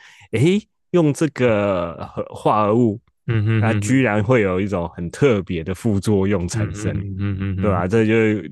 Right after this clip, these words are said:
Speaker 1: 这个副作用就是，呃，之所以被称为瘦肉精的这个原因啊。
Speaker 2: 嗯哼哼哼。嗯哼，对啊。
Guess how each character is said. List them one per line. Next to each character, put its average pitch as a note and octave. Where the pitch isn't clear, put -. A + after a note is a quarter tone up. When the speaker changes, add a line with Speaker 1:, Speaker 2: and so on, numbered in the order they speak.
Speaker 1:
这 C3+
个 A2+
副 B2+
作 A2+
用 A2
就 G#2
是， G#2+
呃， C3
之 A2+
所 G#2
以 F2+
被 G#2
称 G#2+
为 F#2
瘦 F#2+
肉 G2
精 F2+
的 F#2
这 F2
个 F2+
原 F2
因 -
啊。 F2
Speaker 2:
嗯 G2+
哼 -
哼 -
哼。 G#2+
嗯 G2
哼， -
对 G#2+
啊。 F#2